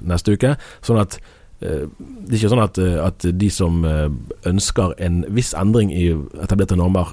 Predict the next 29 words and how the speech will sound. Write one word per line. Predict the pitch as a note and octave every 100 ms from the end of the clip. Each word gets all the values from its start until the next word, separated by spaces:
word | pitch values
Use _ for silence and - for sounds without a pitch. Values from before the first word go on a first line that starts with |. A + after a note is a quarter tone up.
| -
eh, | E2+ D#2+ C#2+ F2+
ønsker | - - F2
at | -
alt | C3+ - -
skal | - G#2 D2+
endre | F#2 G#2 G2
seg, | E2 D2+ D#2
eh, | C#2+ C#2
på | C2 F2+
en | G2+
gang. | B2
Så | G#2+
jeg | G#2+
tro-, | C#3
tror | A#2+ C3 - - - -
på | A#2
den | A#2+
ene | C3+
siden | B2 G2
at, | F#2 - -
at | G#2
fra | - G2+
kristen | F#2 G#2 - G#2+
tradisjonelt | G2+ F#2+ G#2 G2+ -
hold | B2 A#2+
at | F#2+
man | G2 F#2 E2+
må | F2+ F#2+ G#2
gjerne | G#2 G#2+ A2+ G#2 F#2